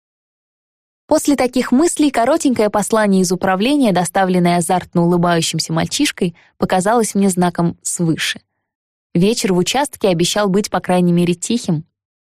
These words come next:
Я без колебаний приняла приглашение. Думала, что отдохну, а заодно и узнаю, почему Элис настаивает именно на моем визите в управление, а не сам идет в кофейню. В конце концов, это к леди служители закона должны приходить,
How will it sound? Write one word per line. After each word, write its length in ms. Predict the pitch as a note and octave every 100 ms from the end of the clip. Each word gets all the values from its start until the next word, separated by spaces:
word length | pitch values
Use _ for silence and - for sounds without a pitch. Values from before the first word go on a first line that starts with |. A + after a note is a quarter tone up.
| _
Я 160 | F#3 G3+
без 160 | G3 -
колебаний 480 | F#3+ F3+ F3 E3
приняла 340 | D#3 D#3 D#3 D3+
приглашение. 720 | - E3 D#3 - D#3+ - - _ _ _ _ _
Думала, 360 | G#3 D#4 D#4 C4+
что 220 | - B3
отдохну, 640 | A3+ G3 G3+ - C#4+ E4 _ _
а 100 | -
заодно 420 | G3+ G#3 G3+ C#4 D#4+
и 80 |
узнаю, 460 | C#4+ B3+ B3+ C#4 C4
почему 480 | B3 - A#3 A#3 A3+
Элис 300 | D4 D4+ A#3+
настаивает 760 | G#3+ G#3 - C#4 C#4 B3 A#3+ A#3+ -
именно 320 | C4+ C4+ B3+
на 120 | B3+
моем 400 | B3 B3+ C#4 C#4
визите 500 | G#3+ A3+ A#3+ G#3 F3+
в 60 | E3
управление, 680 | - E3 G#3 D4 A#3+ D#3+ - _ _
а 120 | F#3
не 140 | F3+
сам 300 | F3 G3+ B3+ -
идет 260 | G3+ F3+
в 80 | F3
кофейню. 540 | - F3+ - D3 C3+ - _ _ _ _
В 40 | -
конце 300 | B3+ B3+ E4
концов, 540 | F4 E4 A3 D#3+ - _ _ _ -
это 200 | G#3+ A3
к 120 | -
леди 300 | A#3 E4+ F#4+
служители 480 | - D#4 B3+ A#3 G3
закона 480 | G3 G3 G3 F3 E3
должны 340 | E3 E3 F3
приходить, 560 | E3 E3+ E3 D#3 D3